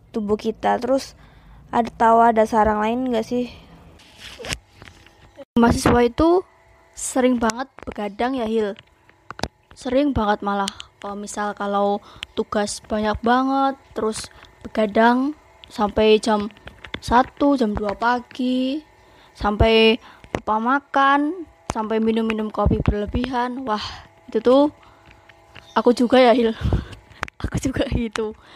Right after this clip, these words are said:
Speaker 2: Tapi tuh, ya aku tuh berusaha membatasi ya. Misal minum kopi, misal setiap begadang itu nggak harus minum kopi selalu. Jadi tuh saya tuh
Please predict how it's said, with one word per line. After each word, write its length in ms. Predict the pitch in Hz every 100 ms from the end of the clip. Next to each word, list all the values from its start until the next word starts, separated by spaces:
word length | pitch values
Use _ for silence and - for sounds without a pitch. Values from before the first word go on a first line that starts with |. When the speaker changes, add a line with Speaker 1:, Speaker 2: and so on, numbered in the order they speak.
| - - - - -
Speaker 2:
Tapi 320 | - 254 277
tuh, 160 | 285 403 - _ _
ya 240 | - 226 208
aku 240 | 233 269
tuh 240 | 277 370 359 - _ - - - - -
berusaha 640 | 233 262 226 220 214 240 -
membatasi 640 | 226 208 220 226 - 285
ya. 160 | 220 - - - -
Misal 320 | 220 208 208
minum 240 | 208 214 202
kopi, 480 | 208 - 226 220 226 - - - - _ -
misal 240 | 226 226
setiap 240 | - 233 220
begadang 320 | 247 214 233
itu 160 | 233
nggak 400 | 320 330 226 185
harus 320 | 208 220 - - _ _
minum 240 | 233 233
kopi 240 | 226 226 233
selalu. 640 | 240 240 269 285 285 311 - - - - _ _ _ _ _ _ _ _ _ _ _ _ _ - - - - - -
Jadi 240 | - 226 233
tuh 240 | 311 359
saya 160 | - 269
tuh 240 | 277 370